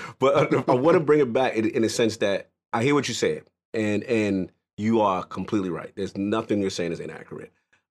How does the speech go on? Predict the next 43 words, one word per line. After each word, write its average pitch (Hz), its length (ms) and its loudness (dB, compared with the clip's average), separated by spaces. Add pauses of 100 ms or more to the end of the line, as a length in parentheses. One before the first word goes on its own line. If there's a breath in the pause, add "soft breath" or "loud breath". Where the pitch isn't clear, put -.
I 120 100 0
guess, 147 480 -2 (120)
you 120 100 0
know, 101 320 2 (140)
from 113 180 2
what 135 240 2
we 131 200 0
heard 110 400 0
from 101 220 -2
the 95 80 2
stories 82 720 -2 (400)
of 98 140 0
the 95 60 0
development 82 540 -4
cycle - 400 -14
and 90 100 -6
everything 98 300 -4
that 92 120 -2
was 92 120 -8
going 95 240 0
on 92 100 2
behind 95 540 -4
the 85 60 -6
scenes 85 600 -10
and, - 140 -14 (280 soft breath)
you 190 120 -2
know, 82 240 0
the 80 60 -10
Frostbite 85 600 -2
engine 82 420 -4
and 82 160 -6
then 82 260 -4 (200 soft breath)
the 95 80 -2
leadership 95 580 -2
thing 80 240 -4
and 80 220 -6
Casey 101 400 -2
leaves 82 320 -6
and 80 100 -12
then 87 140 -2
these 107 180 0
guys 87 320 -4
leave 87 280 -8